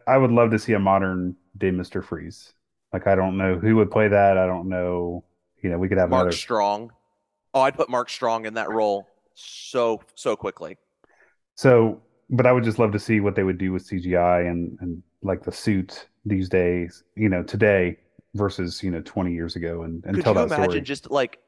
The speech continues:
Speaker 2: at, like, the base of his helmet that goes over him, he's got just a few L E D lights, and, like, you just see this little fog that just sits.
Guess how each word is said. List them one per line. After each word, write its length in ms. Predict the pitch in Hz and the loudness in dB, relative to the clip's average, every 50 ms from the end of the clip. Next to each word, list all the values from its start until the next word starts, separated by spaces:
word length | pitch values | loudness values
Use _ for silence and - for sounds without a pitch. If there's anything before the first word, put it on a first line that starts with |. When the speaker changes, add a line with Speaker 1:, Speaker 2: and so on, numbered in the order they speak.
| _ | _
Speaker 2:
at, 260 | - 123 123 - - - | -4 -4 -4 -4 -8 -10
like, 220 | - 127 123 120 - | -4 -4 -4 -2 -4
the 80 | 120 | -8
base 300 | 104 - 110 110 113 - | -6 -4 -4 -4 -4 -4
of 100 | 120 110 | -6 -6
his 160 | - 117 98 - | -6 -8 -8 -4
helmet 320 | - 110 104 104 113 104 | -4 -4 -2 -2 -4 -6
that 100 | - 107 | -6 -4
goes 180 | - 110 104 - - | -2 -2 -2 -2 -2
over 260 | - 101 98 98 104 | -4 -4 -2 -4 -6
him, 220 | 101 110 107 104 - | -6 -6 -6 -6 -8
he's 180 | - 104 117 101 | -10 -12 -8 -4
got 180 | - 104 - | -4 -4 -4
just 180 | - 113 - - | -6 -10 -10 -10
a 40 | 113 | -10
few 220 | - - 120 123 - | -6 -2 -4 -2 0
L 180 | 107 110 110 | 0 -2 -2
E 60 | 110 | -4
D 180 | 101 - 107 104 | -6 -6 -6 -4
lights, 280 | 101 101 101 104 - - | -2 -2 -4 -4 -4 -8
and, 120 | 113 107 | -8 -6
like, 180 | 107 101 - 117 | -6 -8 -6 -8
you 60 | 110 | -10
just 180 | 101 110 - | -10 -10 -10
see 140 | - 127 117 | -8 -8 -6
this 220 | 101 110 104 - 117 | -6 -6 -8 -6 -6
little 200 | 117 113 104 - | -4 -4 -4 -4
fog 540 | - _ _ - 98 98 98 101 107 101 - | -6 _ _ 0 2 2 2 2 0 -2 -4
that 120 | 104 82 | -8 -6
just 260 | - 107 101 - - | -6 -10 -12 -12 -8
sits. 420 | - 107 101 - - - - - | -4 -4 -4 -4 -6 -16 -20 -20